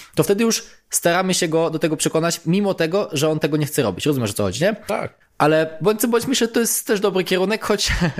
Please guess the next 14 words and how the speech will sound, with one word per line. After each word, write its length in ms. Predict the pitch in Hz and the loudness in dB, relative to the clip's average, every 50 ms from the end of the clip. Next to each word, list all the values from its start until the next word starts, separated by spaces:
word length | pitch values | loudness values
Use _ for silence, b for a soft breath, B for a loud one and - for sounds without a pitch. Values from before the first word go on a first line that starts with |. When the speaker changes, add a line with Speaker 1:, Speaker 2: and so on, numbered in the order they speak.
| 185 131 | -4 -4
Speaker 1:
<laughs> 440 | - - - - - - - _ - | -4 -6 -10 -10 -10 -12 -12 _ -2
wiesz, 220 | 156 156 160 143 - | 0 2 2 2 2
czasami 300 | 160 - 202 196 196 - | 0 0 0 0 0 0
to 80 | 214 | 0
jest 100 | 202 - | 0 0
taka 180 | 202 196 196 180 | 0 0 0 0
też 160 | 180 170 160 | 0 0 0
wa-, 240 | 160 170 160 - 143 | 0 0 0 0 0
walka 280 | 147 170 165 165 160 | -2 -2 0 0 -2
z 40 | 147 | 0
wiatrakami. 480 | 151 156 151 151 147 - 127 104 104 123 | 0 0 0 0 0 0 -2 -2 0 -2
Nie, 80 | 165 | -2
w 20 | - | 0
sensie, 280 | 208 190 - 196 196 | 0 -2 0 0 -2